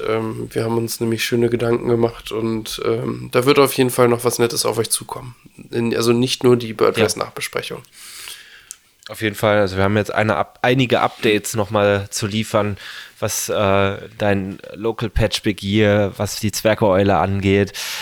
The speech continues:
Speaker 2: was das Bird Race angeht. Also da, da gibt's auf jeden Fall noch einiges zu, zu erzählen.
Speaker 1: Ja,
Speaker 2: Und ich
Speaker 1: ich
Speaker 2: glaub, das kann man doch mal sagen,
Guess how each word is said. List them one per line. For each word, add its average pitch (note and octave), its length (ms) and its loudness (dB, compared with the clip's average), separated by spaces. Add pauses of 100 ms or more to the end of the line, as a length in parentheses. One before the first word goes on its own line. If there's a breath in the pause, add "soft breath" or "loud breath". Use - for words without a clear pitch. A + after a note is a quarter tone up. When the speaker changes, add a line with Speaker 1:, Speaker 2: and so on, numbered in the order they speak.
(200 loud breath)
Speaker 2:
was A2 160 2
das A#2 140 0
Bird A2 260 4
Race G2 220 2
angeht. F#2+ 580 2
Also F2+ 220 -6
da, F2+ 200 2
da G2 120 2
gibt's G2+ 200 2
auf G#2 80 4
jeden G2 140 4
Fall G2 140 2
noch F2+ 100 4
einiges F2+ 500 0
zu, F2+ 400 -4 (200)
zu - 160 -2
erzählen. F#2 520 0
Speaker 1:
Ja, A2 180 0
Speaker 2:
Und - 100 -4
ich A#2+ 60 6
Speaker 1:
ich - 80 -2
Speaker 2:
glaub, C#3 300 4 (120)
das - 160 -2
kann C#3+ 120 0
man B2+ 120 2
doch A2 160 2
mal G#2+ 100 4
sagen, G#2 340 4